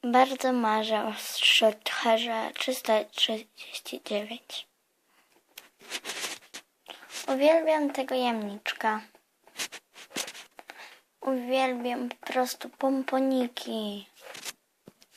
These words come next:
Takie słodkie. Mam dwa zwierzątka w domu.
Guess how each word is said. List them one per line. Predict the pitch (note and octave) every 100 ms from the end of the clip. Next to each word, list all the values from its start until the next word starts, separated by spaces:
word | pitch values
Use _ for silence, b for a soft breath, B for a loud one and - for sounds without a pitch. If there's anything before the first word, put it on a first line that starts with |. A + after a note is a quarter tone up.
| - - _
Takie | - - -
słodkie. | - - - - D#4 - B B B B B B B B _ -
Mam | A#3+ A#3 A#3
dwa | A3+ A#3 C4 C#4
zwierzątka | C4 B3 A3+ A3 G#3+ G#3+
w | G#3
domu. | A#3 - B3